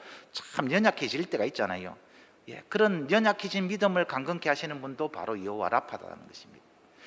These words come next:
우리가 의심을 하고 우리가 불신앙의 그런 모습을 보일 때도 그것을 고쳐주시는 분은 나의 의지가 아니라, 물론 나의 의지도 풀-, 필요하겠지만 그것을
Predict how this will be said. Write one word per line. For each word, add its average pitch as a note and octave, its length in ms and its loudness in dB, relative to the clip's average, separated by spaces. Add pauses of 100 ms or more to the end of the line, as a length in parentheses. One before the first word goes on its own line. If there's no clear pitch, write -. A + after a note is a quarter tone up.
(180)
우리가 D#3+ 500 10
의심을 E3+ 400 2
하고 C#3+ 680 6
우리가 C#3+ 220 4
불신앙의 E3 600 4
그런 D#3 240 2
모습을 E3 380 2
보일 G#3 360 2
때도 C3+ 440 0 (260)
그것을 F3 360 0
고쳐주시는 G3 760 0
분은 C#3 260 0
나의 F3+ 240 2
의지가 D3 400 4
아니라, C#3 300 2 (720)
물론 G3+ 260 6
나의 G#3+ 220 4
의지도 G3 320 4
풀-, A3+ 360 -6 (460)
필요하겠지만 D#3+ 840 2
그것을 F#3+ 320 -2